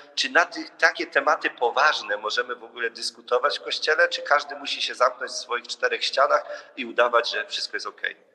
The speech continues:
Synod, który teraz jest, nie wiemy, do czego nas zaprowadzi. Nie wiemy, do czego nas zaprowadzi. I my, zadając sobie pytania, też nie wiemy, do czego dojdziemy.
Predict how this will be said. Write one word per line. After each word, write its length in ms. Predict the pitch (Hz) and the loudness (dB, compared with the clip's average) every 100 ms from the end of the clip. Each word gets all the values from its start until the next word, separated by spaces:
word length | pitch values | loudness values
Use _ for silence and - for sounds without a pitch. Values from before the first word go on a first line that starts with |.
| _ - | _ -8
Synod, 380 | - 165 147 - | -4 0 -2 -2
który 240 | - 120 | -12 -12
teraz 320 | 131 135 113 | -4 2 2
jest, 180 | 139 135 | 0 -10
nie 120 | 135 | -12
wiemy, 260 | 135 165 147 | 0 0 0
do 120 | 127 | -6
czego 260 | - 147 127 | -4 -6 -2
nas 200 | 120 113 | -4 -4
zaprowadzi. 600 | 117 - 104 95 - - _ _ _ _ _ _ | -8 -8 -2 -2 -4 -18 _ _ _ _ _ _
Nie 160 | 107 127 | -6 -2
wiemy, 280 | 143 123 98 | -2 -2 -4
do 100 | 95 | -2
czego 260 | 98 98 | -2 -2
nas 180 | 92 92 | -4 -4
zaprowadzi. 560 | 95 - 92 92 95 113 | -6 -4 -4 -4 -6 -4
I 60 | |
my, 100 | 131 | -2
zadając 420 | 131 127 139 135 | 2 4 4 2
sobie 200 | 131 127 | -6 -6
pytania, 400 | 120 120 127 127 | -6 0 0 0
też 200 | 123 131 | -2 -4
nie 100 | 123 | -6
wiemy, 240 | 110 117 110 | -8 -8 -8
do 120 | 104 | -10
czego 240 | - 107 | -10 -10
dojdziemy. 420 | 98 98 98 92 | -14 -6 -4 -6